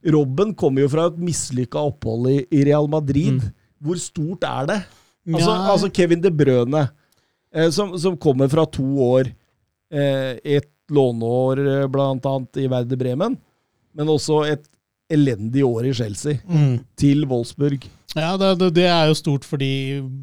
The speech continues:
Speaker 2: ting har skjedd i etterkant, da.
Speaker 1: Ja, ikke sant?
Speaker 2: Det er det
Speaker 1: Det er det
Speaker 2: som
Speaker 1: jeg
Speaker 2: gjør det
Speaker 1: mener.
Speaker 2: stort. Det var ikke stort der og da.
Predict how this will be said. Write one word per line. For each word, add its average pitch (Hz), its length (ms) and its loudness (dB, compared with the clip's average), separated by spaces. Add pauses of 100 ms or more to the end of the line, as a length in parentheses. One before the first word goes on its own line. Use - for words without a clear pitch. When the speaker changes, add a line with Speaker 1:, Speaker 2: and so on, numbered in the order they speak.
(180)
Speaker 2:
ting 127 200 -4
har 127 120 0
skjedd 123 180 -2
i 135 60 2
etterkant, 139 460 -2
da. 160 60 2
Speaker 1:
Ja, 175 120 4
ikke 180 160 2
sant? 143 160 4
Speaker 2:
Det 139 80 4
er - 0 -
det - 0 -
Speaker 1:
Det - 0 -
er 135 60 4
det 196 100 4
Speaker 2:
som 151 80 6
Speaker 1:
jeg 147 80 6
Speaker 2:
gjør 143 80 6
det 139 80 4
Speaker 1:
mener. 139 80 4
Speaker 2:
stort. 156 220 0
Det 156 100 2
var 139 80 2
ikke - 80 -8
stort 151 160 0
der 127 160 2
og 131 80 2
da. 131 140 2